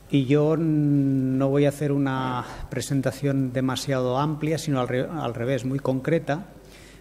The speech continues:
porque, de alguna manera, José Alfonso me pidió que fuese concreto en alguna, en algún aspecto. Yo voy a hablar solo de, de una parte concreta que puede contribuir a, a la mejora, eh, y a la conservación de suelos, como es, eh, los temas de, de agricultura de conservación que se hablaron ayer un poco.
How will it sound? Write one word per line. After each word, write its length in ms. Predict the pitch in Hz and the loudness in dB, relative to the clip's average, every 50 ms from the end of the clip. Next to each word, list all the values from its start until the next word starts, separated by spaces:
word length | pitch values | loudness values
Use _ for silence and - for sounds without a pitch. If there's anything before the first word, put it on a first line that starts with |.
| - - | -8 -2
porque, 440 | - 139 123 - 151 156 170 - - 196 | 0 0 2 4 4 4 4 2 0 -4
de 140 | 151 135 127 | -4 -2 -2
alguna 240 | 127 123 135 139 | -2 -2 -2 0
manera, 500 | 139 139 139 135 135 139 135 143 147 143 | 0 0 0 0 0 2 2 2 2 0
José 220 | 139 - 143 127 113 | -2 -4 -6 -8 -8
Alfonso 380 | 120 120 - 143 127 - - | -8 -8 -6 -8 -6 -4 -2
me 120 | 143 143 135 | -2 -2 0
pidió 480 | 143 139 127 127 135 139 139 143 143 | 0 -2 -2 0 2 2 2 2 2
que 80 | 143 151 | 0 -2
fuese 340 | 143 - 139 123 - 143 139 | -4 -4 -6 -6 -6 -6 -4
concreto 540 | - 139 135 131 127 147 143 139 135 - 139 | -2 -2 -2 0 0 0 -2 -2 0 -2 -2
en 80 | 135 | 0
alguna, 520 | 131 120 117 120 131 127 120 120 123 131 - - - - - - - - - | 0 -2 -2 -4 -4 -4 -4 -4 -6 -10 -12 -16 -20 -20 -20 -20 -16 -6 -2
en 40 | 135 | 0
algún 200 | 127 120 123 120 | 0 2 2 0
aspecto. 440 | 117 - - - 160 147 160 170 175 | -2 -2 2 2 2 2 4 2 4
Yo 140 | 156 147 | 4 4
voy 120 | 139 147 147 | 4 4 4
a 20 | |
hablar 260 | 143 135 139 143 127 | 4 2 0 -2 -2
solo 400 | 120 - - 143 143 139 139 135 | -4 -10 -6 -2 0 0 2 2
de, 340 | 123 135 135 131 131 131 131 - - - - - - - - - | 2 0 0 0 0 -2 -4 -8 -18 -20 -20 -20 -20 -18 -8 -2
de 80 | 127 131 | 0 2
una 180 | 135 135 131 | 2 2 2
parte 380 | - 139 139 135 - 139 127 - | 2 0 0 0 -2 -4 -4 -2
concreta 560 | - 127 123 117 - 139 139 - - 127 123 | -2 -4 -4 -2 0 -2 0 0 -2 -2 -2
que 100 | - 123 | -2 -6
puede 340 | 117 - 127 127 131 127 127 | -4 -2 -2 0 0 0 0
contribuir 760 | - 139 131 131 131 127 127 127 131 123 131 127 131 131 131 | 0 -2 -2 -2 -4 -4 -2 -2 -2 0 0 0 0 0 0
a, 260 | 123 120 117 - - - - | -2 -2 -4 -8 -12 -16 -12
a 220 | 170 123 120 120 120 | -10 -8 -8 -6 -6
la 80 | 120 | -6
mejora, 600 | 117 120 113 - - 139 135 127 127 127 123 - - - - - - - - - - - - - - - - - - - - - | -6 -6 -6 -4 -2 0 0 0 0 -4 -4 -8 -14 -20 -20 -20 -20 -20 -20 -20 -20 -20 -20 -20 -20 -20 -20 -20 -20 -12 -6 -2
eh, 120 | 123 120 | -2 0
y 60 | 120 | 0
a 40 | 120 | 0
la 100 | 123 127 | 0 0
conservación 480 | 127 131 113 127 131 127 117 - 117 117 | 0 0 -2 -2 -4 -4 -4 -4 -4 -4
de 80 | 117 | -4
suelos, 340 | 110 - 143 139 143 160 - | -4 -4 -2 0 0 0 0
como 220 | - 147 131 127 127 | 0 -2 0 0 -2
es, 280 | - - - - - 196 | -2 -4 -10 -10 -10 -8
eh, 420 | 156 123 123 120 117 113 113 113 113 | -8 -6 -4 -4 -4 -4 -6 -6 -6
los 160 | 117 113 - | -8 -10 -8
temas 300 | - - 131 127 131 123 | -4 -2 -2 0 0 0
de, 160 | 120 127 120 - | 0 -2 -2 -2
de 240 | - 131 117 120 | -4 -4 -2 -2
agricultura 560 | 120 120 123 123 113 - 120 113 - 139 135 135 | -2 0 -2 -4 -4 -6 -6 -4 -2 0 0 0
de 100 | 135 131 | 0 0
conservación 600 | 147 131 - - 123 120 123 - - 139 131 120 | -4 -6 -6 -6 -6 -6 -6 -4 -4 -4 -4 -2
que 220 | - 135 123 120 | -2 -2 -2 -2
se 140 | - - 135 | -4 -4 -4
hablaron 380 | 123 120 123 127 123 123 123 | -2 -2 -2 -2 -2 -4 -4
ayer 240 | 123 123 120 127 123 | -4 -2 -2 -2 -2
un 100 | 127 123 | -2 -2
poco. 400 | 120 - 165 156 160 160 196 277 | 0 0 0 0 2 0 0 -2